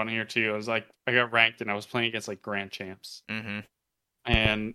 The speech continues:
Speaker 1: I see that in casual a lot. Just, that's just where I'm at in casual. And, like, people take that less seriously, so it's not as,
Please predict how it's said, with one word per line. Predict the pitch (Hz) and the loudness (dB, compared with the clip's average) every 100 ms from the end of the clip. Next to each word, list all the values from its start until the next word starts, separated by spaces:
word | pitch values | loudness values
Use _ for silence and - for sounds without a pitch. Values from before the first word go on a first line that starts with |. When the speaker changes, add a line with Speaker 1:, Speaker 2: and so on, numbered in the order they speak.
| - | 0
Speaker 1:
I | 127 | 0
see | - 180 | 2 4
that | 196 135 | 6 4
in | |
casual | 120 123 123 120 117 104 104 104 | 4 4 6 4 0 0 0 2
a | |
lot. | 104 101 113 | 0 -2 -4
Just, | 120 113 - | -10 -12 0
that's | 117 113 | 0 0
just | 131 - | -4 -4
where | 110 104 | -2 -2
I'm | 104 | -2
at | 104 | -8
in | 120 | -8
casual. | - 113 110 135 131 123 _ _ _ _ _ _ _ _ _ _ - - | -4 -4 -2 -2 -2 -6 _ _ _ _ _ _ _ _ _ _ -4 4
And, | 131 120 | 6 10
like, | 113 - _ _ 131 | 8 8 _ _ -2
people | 127 117 | -2 0
take | 113 | 0
that | 107 104 | 2 2
less | 104 | 2
seriously, | - 104 - 117 | 0 -4 -4 -4
so | - 95 | -4 -6
it's | 90 110 | -6 -10
not | 98 95 | -10 -12
as, | 95 - | -12 -14